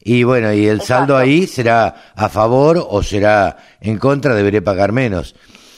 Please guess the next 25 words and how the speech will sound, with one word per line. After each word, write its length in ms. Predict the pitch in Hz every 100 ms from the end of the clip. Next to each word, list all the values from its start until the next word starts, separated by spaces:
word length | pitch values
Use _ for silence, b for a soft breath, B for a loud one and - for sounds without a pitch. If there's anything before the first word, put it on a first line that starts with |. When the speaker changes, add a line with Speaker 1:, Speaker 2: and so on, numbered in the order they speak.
| B B
Speaker 1:
Eh, 220 | 120 139
Speaker 2:
Claro, 340 | 135 196 160 170
exactamente. 460 | 180 247 240 -
Hay 100 | 208
que 140 | 220 247
tener 180 | 233 240
en 120 | 233
cuenta 340 | 247 247 -
un, 140 | 202 208
un 140 | 214
detalle 480 | 220 214 214 233 208
chiquitito, 480 | - 196 214 214 247
déjame 340 | 196 185 180 180
que, 120 | 170
que 180 | - -
te 140 | 190
lo 80 | 196
aclaro, 380 | 220 240 226 226
que 60 | 190
el 120 | 170 -
precio 360 | 247 - -
al 100 | 170
cual 200 | 196 196
eso 200 | 202 - 208 _ _
insertás 560 | 196 190 214 - 220